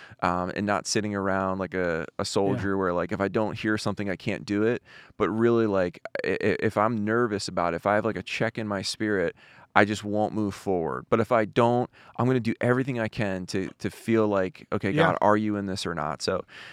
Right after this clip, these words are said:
Speaker 1: and give all glory to God. That's just one of those things where it's like s-, the next line, you know, "Stay humble, remember who you are."
Speaker 2: Well, these are your core values of who
Speaker 1: These are
Speaker 2: you
Speaker 1: my
Speaker 2: are.
Speaker 1: core values
Speaker 2: Sure.
Speaker 1: personally. Yeah. So, so that's just sort of something that, um, I just find, I find that things are more fulfilling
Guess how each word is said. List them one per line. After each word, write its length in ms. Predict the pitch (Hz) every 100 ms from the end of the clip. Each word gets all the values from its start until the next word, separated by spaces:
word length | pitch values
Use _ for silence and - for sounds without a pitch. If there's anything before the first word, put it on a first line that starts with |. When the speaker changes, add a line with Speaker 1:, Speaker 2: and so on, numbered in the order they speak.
| - -
Speaker 1:
and 120 | 127
give 200 | 147 143
all 100 | 139
glory 300 | 113 120 117
to 80 | 110
God. 240 | 110 113
That's 120 | -
just 140 | 180 -
one 120 | 120
of 40 |
those 240 | 107 101 -
things 300 | 110 104 104
where 140 | 101
it's 120 | 92
like 200 | 107 95 -
s-, 160 | -
the 200 | 92 92
next 240 | 110 104 -
line, 260 | 101 98 90
you 140 | 104
know, 120 | 95
"Stay 260 | 92 - 107
humble, 420 | 113 104 104 98
remember 300 | 101 101 101
who 80 | 101
you 180 | 104 98
are." 340 | 95 101 104 - 160 -
Speaker 2:
Well, 80 | 160
these 220 | 226 214
are 60 | 233
your 180 | 185 170
core 280 | - 175
values 460 | 151 147 139 123 113
of 120 | 123
who 40 | 98
Speaker 1:
These 140 | 156
are 40 | 175
Speaker 2:
you 20 |
Speaker 1:
my 140 | 143
Speaker 2:
are. 100 | 110
Speaker 1:
core 140 | 113 113
values 360 | 107 101 87
Speaker 2:
Sure. 160 | - 110
Speaker 1:
personally. 240 | 147 92
Yeah. 260 | 101 104 92
So, 180 | - 110
so 120 | - 113
that's 280 | 120 127
just 180 | 127 117
sort 180 | 117 107
of 80 | 101
something 420 | - 104 - 101
that, 220 | 98 92 - - - - -
um, 540 | 90 90 87 82 80 - - _
I 100 | 113
just 220 | 113 117 -
find, 320 | 110 107 92
I 100 | 104
find 420 | - 110 107 107
that 160 | 98 -
things 400 | - 107 110 107
are 140 | 101
more 220 | 104 101
fulfilling 640 | - 92 - 98 101 147